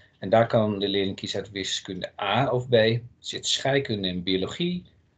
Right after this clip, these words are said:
vast in het, eh, profiel, eh, als profielvak. En voor het profielkeuzevak geldt dan dat natuurkunde en N L T kunnen worden gekozen, waarbij de combinatie,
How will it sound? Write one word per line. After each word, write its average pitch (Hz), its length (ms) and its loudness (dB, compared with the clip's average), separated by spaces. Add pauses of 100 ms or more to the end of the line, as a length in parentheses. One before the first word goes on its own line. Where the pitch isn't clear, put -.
(140)
vast - 400 2
in 135 140 2
het, 127 220 -4
eh, 127 360 2 (160)
profiel, 123 760 2
eh, - 80 0
als 113 180 0
profielvak. 113 760 -2 (560)
En 117 160 4
voor 131 120 6
het 113 80 0
profielkeuzevak 107 1000 0
geldt 95 440 -4
dan 87 200 -10
dat 90 160 -8
natuurkunde 95 580 -6
en 87 180 -6
N 95 200 -8
L 90 100 -8
T 95 280 4
kunnen 90 240 -6
worden 82 240 -4
gekozen, 101 580 -4 (560)
waarbij 98 360 4
de 104 80 0
combinatie, 113 960 2